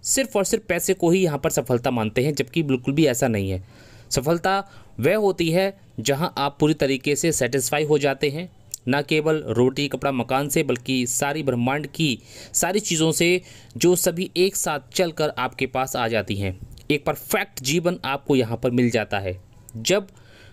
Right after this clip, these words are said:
आपकी पैसे की चिंता पूरी तरीके से ख़त्म हो जाती है, वही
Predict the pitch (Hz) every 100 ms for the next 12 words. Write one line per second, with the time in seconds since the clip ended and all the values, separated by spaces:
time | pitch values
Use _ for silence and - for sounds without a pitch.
0 | - - 151 170 - 208 180 180 208 190
1 | 208 170 160 107 90 - - - 208 220
2 | 196 175 180 170 185 156 165 156 139 120
3 | 135 127 156 170 - - - - 113 151
4 | 180 208